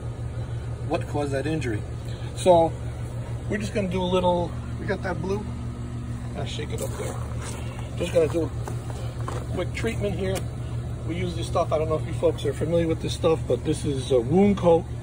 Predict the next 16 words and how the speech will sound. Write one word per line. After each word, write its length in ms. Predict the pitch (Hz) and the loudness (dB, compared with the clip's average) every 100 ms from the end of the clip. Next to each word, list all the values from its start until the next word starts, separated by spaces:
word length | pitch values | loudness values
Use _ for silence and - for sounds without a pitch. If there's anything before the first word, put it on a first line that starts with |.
| - - - - | -6 -4 -6 2
And 80 | 196 | 2
it's 120 | 214 | 4
kind 200 | - 262 | 4 4
of 60 | 262 | 6
like 220 | 233 233 | 4 4
an 80 | 202 | 2
ink 340 | - 254 - | 4 2 6
base, 540 | 170 143 117 - - 120 | 8 8 4 -2 -4 -2
uh, 360 | 135 135 127 127 | 2 4 4 2
an-, 800 | 120 - - 135 135 151 170 - | 0 -2 0 0 2 2 2 2
antibiotic, 680 | 160 165 151 147 147 139 | 2 4 4 4 4 0
antiseptic 640 | 151 147 - 147 139 156 - - | 0 0 2 2 4 2 2 2
type 220 | 151 135 | 2 2
of 160 | 131 123 | 0 2
wound 300 | 165 202 185 | 4 4 6
dressing. 500 | 131 123 - 180 | 6 4 2 -2